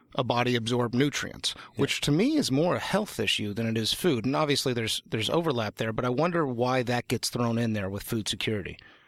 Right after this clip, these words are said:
Speaker 2: Yeah, it's a great question. Um, you know, and I don't really know the answer. It is, as you say, it's, it's more of a health issue of, is the body healthy enough to retain the nutrients? Um, I think, you know, in part it might be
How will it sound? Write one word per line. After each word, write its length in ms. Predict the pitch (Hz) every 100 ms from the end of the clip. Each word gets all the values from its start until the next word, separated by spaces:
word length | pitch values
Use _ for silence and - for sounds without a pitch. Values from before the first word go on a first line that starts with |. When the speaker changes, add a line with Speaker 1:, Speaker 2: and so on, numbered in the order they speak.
| _ _
Speaker 2:
Yeah, 240 | - 135 117
it's 220 | 123 -
a 40 |
great 220 | 131 110 -
question. 500 | 117 110 - 98 107
Um, 440 | 107 101 98 98 - _ _ - - - -
you 100 | 110
know, 80 |
and 80 | 104
I 80 | 104
don't 400 | 101 117 107 - -
really 320 | 104 117 113
know 160 | 104 101
the 140 | 98
answer. 320 | 104 101 98
It 60 | 107
is, 240 | 123 -
as 220 | - 104
you 60 | 98
say, 300 | - 113 98
it's, 240 | 92 -
it's 180 | - 98
more 160 | 113 110
of 80 | 101
a 60 |
health 260 | 95 110 107
issue 300 | 104 - 95
of, 180 | 92 -
is 180 | 104 98
the 80 |
body 240 | 98 98 92
healthy 340 | - 98 101
enough 260 | 92 87 -
to 100 | -
retain 480 | 90 - 95 92 87 _ - - - - _
the 80 | 92
nutrients? 640 | 98 - 98 90 92 - 98
Um, 300 | 92 90 - _ - - -
I 120 | 107
think, 360 | - 117 - - -
you 160 | 127
know, 100 | 104
in 140 | 101 104
part 300 | - 117 107
it 60 |
might 220 | 104 104
be 120 | -